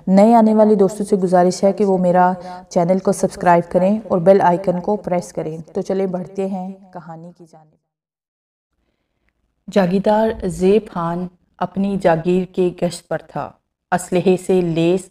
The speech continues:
अफराद से भरी उसकी जीप संगलाह रास्तों पर दौड़ रही थी। वो अपने हर गांव में थोड़ी थोड़ी देर के लिए रुकता तो हाजतमंदों की एक कतार उसके सामने खड़ी हो जाती।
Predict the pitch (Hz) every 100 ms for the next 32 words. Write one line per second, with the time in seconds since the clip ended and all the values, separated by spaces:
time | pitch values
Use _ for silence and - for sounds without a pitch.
0 | - - 170 165 175 - 190 170 170 175
1 | 175 190 196 _ - - - 190 - 254
2 | 226 185 180 196 - _ _ - 175 170
3 | 190 190 175 160 - 175 170 180 170 -
4 | 165 160 156 151 - - 143 - _ _
5 | _ _ _ _ _ _ _ _ _ _
6 | _ _ _ _ _ _ _ _ _ -
7 | 262 208 208 233 254 247 240 247 185 180
8 | 208 226 226 226 - 185 220 226 220 208
9 | 180 175 208 190 202 175 170 - 180 190
10 | 185 _ _ - 214 - 175 160 220 220
11 | 170 170 175 180 185 185 180 175 175 -
12 | 165 165 185 - 175 - 208 202 160 160
13 | 175 180 - 160 170 160 156 147 -